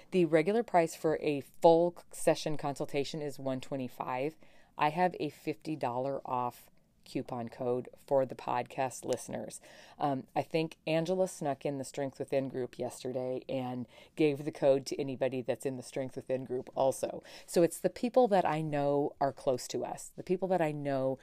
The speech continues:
know my team, the people that I know know that I am genuine are the people that we're giving this code to. So it's, the code is fifty off, five zero, capital O, capital F, capital F.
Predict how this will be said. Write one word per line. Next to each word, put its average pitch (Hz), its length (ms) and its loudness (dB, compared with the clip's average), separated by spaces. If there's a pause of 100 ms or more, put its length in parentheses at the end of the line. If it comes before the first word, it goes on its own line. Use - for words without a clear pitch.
(140)
know 143 220 0
my 123 180 -4
team, 120 440 -8
the - 80 -18
people 180 240 2
that 156 160 2
I 139 80 0
know 131 420 -2 (240)
know 170 220 8
that 156 140 4
I 139 60 2
am 131 180 -2
genuine 123 640 -2 (260)
are 151 120 2
the 127 60 -4
people 139 240 -2
that 131 140 0
we're 127 80 -4
giving 120 280 -4
this 127 140 -12
code 127 280 -4
to. 113 160 -4 (220)
So - 200 8
it's, - 240 0
the - 140 -2
code 170 240 2
is 151 160 -4
fifty 220 560 -2 (340)
off, 139 440 2 (360)
five 165 500 4 (100)
zero, 139 560 2
capital 175 520 -2
O, 139 520 2
capital - 560 -6
F, 139 360 2
capital 131 520 -6
F. - 340 -6